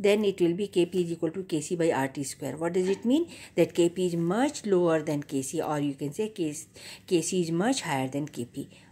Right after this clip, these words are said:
Okay, because, um, K, when K C is divided by square of R T square, then we'll get K P. Hmm, so it will be, K P is, will, will be having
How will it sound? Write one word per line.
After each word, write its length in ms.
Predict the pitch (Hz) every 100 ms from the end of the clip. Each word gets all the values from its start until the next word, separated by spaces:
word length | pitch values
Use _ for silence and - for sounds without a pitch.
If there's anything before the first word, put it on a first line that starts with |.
| -
Okay, 300 | 233 403 - - -
because, 360 | - 185 185 185
um, 460 | 180 175 175 170 165
K, 360 | 196 208 202
when 220 | 185 220
K 240 | 214 208 208
C 320 | - 254 247
is 60 | 226
divided 580 | 170 175 175 185 240 226
by 300 | 233 240 247 - - 202
square 380 | - 226 254 277
of 100 | 254
R 140 | 226
T 160 | 208 214
square, 360 | 196 - 185 175
then 360 | 175 208 233
we'll 220 | 202 185
get 240 | 165 151 -
K 140 | 127
P. 240 | 127 131 131 - - -
Hmm, 200 | 269 359 240
so 120 | 208
it 180 | 180 170
will 140 | 170
be, 160 | 180 349
K 180 | 359 180
P 220 | 170 165
is, 100 | 160
will, 240 | 165 151 151
will 180 | 156 143
be 80 | 175
having 320 | 165 208